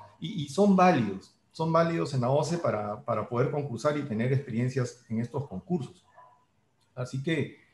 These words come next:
eh, reafirmo el hecho de que, que ha sido una magnífica oportunidad y que además David nos, nos, nos muestra rápidamente que es perfectamente factible, eh, en, en todo el Perú.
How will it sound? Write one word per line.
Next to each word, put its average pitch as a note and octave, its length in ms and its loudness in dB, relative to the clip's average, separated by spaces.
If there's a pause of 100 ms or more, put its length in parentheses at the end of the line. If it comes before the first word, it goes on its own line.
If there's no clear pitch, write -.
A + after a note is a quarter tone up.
(260)
eh, G#2+ 560 -6 (400)
reafirmo D#3+ 800 0
el A2+ 220 0
hecho C#3 260 0
de - 100 -4
que, G#2+ 480 -8 (220)
que A2+ 120 -4
ha A2+ 60 0
sido C3+ 240 0
una C#3 120 2
magnífica C3+ 560 0
oportunidad B2+ 800 -2 (300)
y E3 220 -4
que D#3+ 180 -2
además A#2+ 480 2
David D#3 260 0
nos, A#2+ 280 -2
nos, G#2+ 420 -8
nos G#2+ 300 -6
muestra D#3+ 480 2
rápidamente D3+ 640 -2
que B2+ 120 -2
es B2+ 80 0
perfectamente A3 640 -2
factible, F#3 680 -4 (240)
eh, A#2+ 300 -4
en, A#2 260 -4
en A#2+ 140 0
todo D#3 180 2
el A#2 80 0
Perú. F2 240 -6